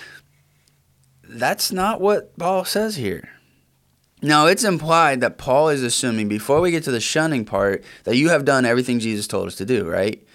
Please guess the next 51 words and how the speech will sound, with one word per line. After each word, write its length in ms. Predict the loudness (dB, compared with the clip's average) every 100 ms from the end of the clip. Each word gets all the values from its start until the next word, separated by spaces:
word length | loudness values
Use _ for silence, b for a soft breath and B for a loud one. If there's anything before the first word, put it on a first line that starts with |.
| b b
Because 320 | -4 0 0
Paul 760 | -2 -10 0 2 4 4 2 -2 B B B B _ _
is 180 | 0 2
only 320 | 4 4 2
teaching 500 | 0 -2 -2 -2 0
what 140 | 0 0
Jesus 360 | 0 0 -2
taught 280 | -2 0 0
him. 400 | -2 -6 -8 -8 2
That's 200 | 2 2
what 120 | 2
Paul's 260 | 4 4
letters 260 | 4 4 4
are. 140 | 2
That's 180 | 2 0
what 100 | 0
all 140 | 2 2
the 100 | 0
apostles' 500 | 0 -4 -4 -6 -2
letters 280 | 0 0
are. 120 | 0 2
That 160 | 4
is, 200 | 2 0
they 180 | 2 2
are 60 | 2
teaching 400 | 0 0 0 -2
what 100 | 0
Jesus 360 | -2 -2 -6
has 120 | -6
taught 240 | -2 -2 -2
them, 160 | -4
either 160 | -2 0
what 140 | 0
Jesus 240 | 0 -4 -4
taught 280 | -2 -2 -2
in 160 | -4
his 200 | -4 -6
lifetime 680 | -4 -2 -2 -4 -6 -4 -6 B B B
or 200 | 0 2
after, 400 | 2 0 0 0
as 160 | 0
Jesus 360 | -2 -4 -4 -4
has 180 | -4 -4
continued 500 | -6 -6 -4 -4 -6
to 60 | -4
minister 480 | -2 -2 -4 -6
them. 160 | -8 -6
We 100 | -4
know 160 | -2 -2
that 160 | -4
Paul 360 | -2 0 2 0